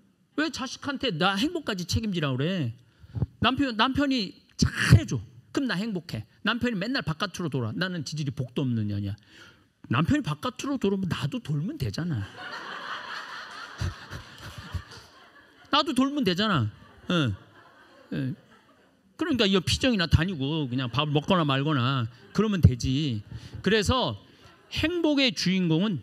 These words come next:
나야. 그래서 저는 뭐 교우들, 교우들이 잘해줘야지 행복하다.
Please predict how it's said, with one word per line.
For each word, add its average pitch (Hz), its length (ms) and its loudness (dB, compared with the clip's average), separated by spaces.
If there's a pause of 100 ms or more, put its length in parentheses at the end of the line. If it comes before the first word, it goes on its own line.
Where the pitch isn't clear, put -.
(120)
나야. 117 680 -6 (1080)
그래서 160 360 2 (720)
저는 208 680 2 (600)
뭐 170 260 0
교우들, 208 640 0
교우들이 185 380 -2
잘해줘야지 156 600 -2
행복하다. 123 680 -4